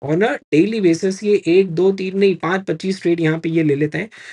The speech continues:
जिस कारण से होता क्या है कि अगर आपका risk to reward ratio अगर आपके फेवर में जाता है, you can make money in intraday, but same जो आप यहाँ पे, अ, जो रूल्स आप यहाँ पे अपनाते हो, अ, for intraday trading,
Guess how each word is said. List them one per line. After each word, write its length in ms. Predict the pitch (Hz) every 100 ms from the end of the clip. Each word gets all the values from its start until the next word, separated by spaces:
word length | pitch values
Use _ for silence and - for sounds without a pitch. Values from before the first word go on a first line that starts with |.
| -
जिस 140 | 208 247
कारण 220 | 233 233
से 120 | 233
होता 200 | 202 208
क्या 100 | 208
है 40 | 226
कि 80 |
अगर 240 | 262 180 247
आपका 220 | 277 262
risk 220 | 196 196
to 100 | 240
reward 360 | 202 175 190 214
ratio 280 | 214 214 175
अगर 180 | 170
आपके 240 | 170 165 190
फेवर 280 | 175 151 165
में 120 | 160
जाता 260 | 156 147
है, 60 | 202
you 140 | 170
can 160 | 180 175 135
make 340 | 143 202 - 196
money 240 | 196 196
in 180 | 170 175
intraday, 480 | 151 156 190 165 143 - - - -
but 200 | 185 196
same 360 | - 214 226 147 -
जो 260 | 147 185 185
आप 240 | 156 190 208
यहाँ 260 | 170 175
पे, 240 | 180 139 - _ _
अ, 280 | 143 139 135 _ _ 143
जो 220 | 151 160
रूल्स 320 | 147 175 254 240
आप 180 | 220
यहाँ 200 | 180 165
पे 100 | 196
अपनाते 460 | 180 131 156 160 185
हो, 240 | 151 131 - _ - -
अ, 100 | 139
for 400 | 147 147 131 170
intraday 640 | 190 185 165 185 202 190 160
trading, 360 | 147 139 180